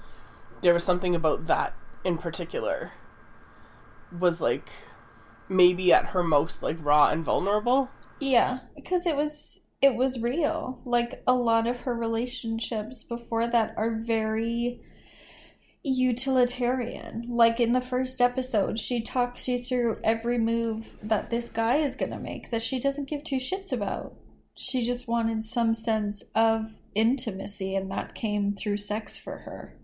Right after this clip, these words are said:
Speaker 1: Mm-hmm.
Speaker 2: But that's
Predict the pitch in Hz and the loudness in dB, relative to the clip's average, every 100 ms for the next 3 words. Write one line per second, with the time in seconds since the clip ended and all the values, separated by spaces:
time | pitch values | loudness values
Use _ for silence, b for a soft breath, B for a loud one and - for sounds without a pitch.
0 | - 208 202 180 120 - - - - - | -8 -4 0 0 -2 -8 -20 -20 -20 -20
1 | - - - - - - - - - - | -20 -20 -20 -20 -20 -20 -20 -20 -20 -20
2 | - - - - - - - - - - | -20 -20 -20 -12 -8 2 2 2 -2 -8
3 | - | -10